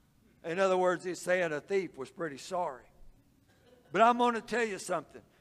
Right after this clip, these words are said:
We live in a world today of people, even if they're not literally stealing off of you, they want something for nothing,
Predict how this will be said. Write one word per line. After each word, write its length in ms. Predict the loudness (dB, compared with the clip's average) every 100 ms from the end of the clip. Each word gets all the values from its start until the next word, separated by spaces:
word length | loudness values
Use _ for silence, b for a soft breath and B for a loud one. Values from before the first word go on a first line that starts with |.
| 0
We 180 | 2 4
live 320 | 6 4 4
in 100 | 0
a 80 | 0
world 520 | 6 8 8 6 0
today 680 | -4 2 2 4 2 2 -6 2
of 220 | 2 2
people, 580 | -4 -6 -2 2 2 0 B B
even 360 | -4 -2 -2 0
if 180 | 0 2
they're 140 | 0
not 380 | 4 4 4 0
literally 480 | 0 2 2 0 -4
stealing 640 | -10 -8 2 4 4 4
off 260 | 4 4 4
of 280 | 2 2
you, 300 | -4 -6 -6 B B 2
they 200 | 4 6
want 280 | 4 4
something 600 | -4 0 0 0 -6 -6
for 180 | -4 -4
nothing, 600 | 0 2 2 2 0 0